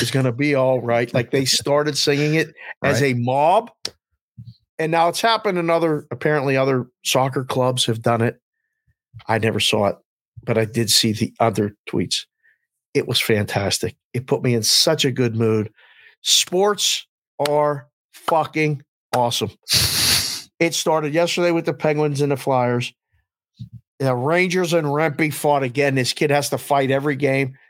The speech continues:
Speaker 1: The, the, the toughest guy on every team wants to challenge him. Two minutes in, he had to fight a guy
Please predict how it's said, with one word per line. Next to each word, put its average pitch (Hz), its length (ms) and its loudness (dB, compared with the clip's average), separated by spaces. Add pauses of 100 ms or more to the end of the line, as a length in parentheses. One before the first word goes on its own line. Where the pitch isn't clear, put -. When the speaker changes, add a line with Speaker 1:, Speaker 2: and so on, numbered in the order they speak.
(140)
Speaker 1:
The, 123 200 -6
the, 139 260 0
the 127 100 -4
toughest 170 460 0
guy 160 220 2
on 143 80 -2
every 151 180 -4
team 156 280 0
wants 139 160 -2
to 127 80 -2
challenge 135 480 0
him. 131 160 -4 (340)
Two 190 160 0
minutes 170 360 0
in, 147 200 2 (220)
he 160 140 -2
had 156 160 2
to 151 80 0
fight 151 300 0
a 139 60 0
guy 139 340 0